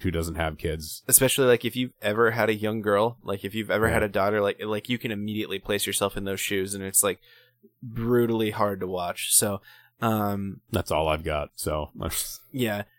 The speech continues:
Speaker 2: that, that's the, the, um, that's essentially the end of the movie. There, there's not really a whole lot after that. She buries, uh, um, Wolverine
Speaker 1: under some rocks.
Speaker 2: under some rocks. Uh, she gives the speech that she witnessed earlier in the movie from Shane,
Speaker 1: Yeah.
Speaker 2: which is also very fitting.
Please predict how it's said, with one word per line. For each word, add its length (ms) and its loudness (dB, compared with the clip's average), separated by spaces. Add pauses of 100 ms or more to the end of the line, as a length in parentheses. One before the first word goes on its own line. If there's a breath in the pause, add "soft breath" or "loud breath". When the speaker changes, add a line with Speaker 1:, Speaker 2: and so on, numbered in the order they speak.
(120)
Speaker 2:
that, 220 2
that's 300 6
the, 240 0
the, 500 2
um, 460 -2 (1080)
that's 240 6
essentially 360 2
the 80 2
end 100 2
of 60 -2
the 60 -2
movie. 440 0
There, 180 2
there's 240 0
not 140 2
really 160 4
a 40 -2
whole 140 2
lot 180 4
after 260 -2
that. 200 -6
She 140 -2
buries, 520 0 (100)
uh, 320 0
um, 460 -4 (160)
Wolverine 580 0 (220 loud breath)
Speaker 1:
under 200 -2
some 160 -2
rocks. 420 2
Speaker 2:
under 200 2
some 200 4
rocks. 380 4 (300 loud breath)
Uh, 260 0
she 200 0
gives 220 2
the 100 2
speech 500 4
that 200 4
she 180 2
witnessed 560 2
earlier 300 0
in 80 -2
the 60 -4
movie 240 -2
from 180 -10
Shane, 400 -4
Speaker 1:
Yeah. 140 6
Speaker 2:
which 160 2
is 100 0
also 260 4
very 220 0
fitting. 380 -2